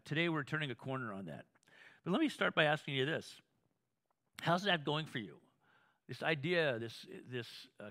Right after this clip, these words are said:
commitment to standing with Jesus, how is that going for you? Are you standing with Jesus?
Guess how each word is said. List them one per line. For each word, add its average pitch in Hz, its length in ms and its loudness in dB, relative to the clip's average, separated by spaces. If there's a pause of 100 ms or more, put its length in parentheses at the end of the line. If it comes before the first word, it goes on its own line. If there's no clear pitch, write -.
commitment 151 380 -4
to 113 80 -12
standing 139 340 -2
with 113 100 -4
Jesus, 120 600 -8 (320)
how 202 220 0
is 190 100 -4
that 143 280 -2
going 127 400 -4 (840)
for 127 120 0
you? 117 300 -4
Are 135 100 -2
you 160 140 -4
standing 165 420 -8
with 123 120 -8
Jesus? 87 400 -16